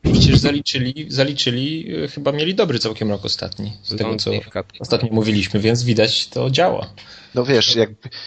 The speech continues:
Speaker 3: tru-, trudno, ż-, trudno, żeby nie mieli, jak teraz, a, a przyszły rok jaki będą mieli dobry, skoro właśnie będziesz musiał dwa razy za ten sam poziom płacić?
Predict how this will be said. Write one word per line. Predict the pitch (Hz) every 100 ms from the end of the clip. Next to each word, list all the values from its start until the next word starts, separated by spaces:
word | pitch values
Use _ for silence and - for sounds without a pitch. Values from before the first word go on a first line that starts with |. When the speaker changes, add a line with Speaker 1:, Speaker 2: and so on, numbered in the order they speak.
| - - _ -
Speaker 3:
tru-, | 127 123 -
trudno, | - 135 117 117
ż-, | - 120
trudno, | - 113 117
żeby | 120 110
nie | 120
mieli, | 147 185 170
jak | 127 98
teraz, | - 117 110 107 107 113 110
a, |
a | 113
przyszły | - 170 - 359
rok | 165
jaki | 123 120
będą | 113 110 107
mieli | 101 98
dobry, | 104 98 101
skoro | 98 - 104
właśnie | 95 95 101
będziesz | 95 95 -
musiał | 98 95
dwa | 92 98
razy | 92 95
za | 98
ten | 92 98
sam | 92 98
poziom | 101 101 92
płacić? | - 90 - - -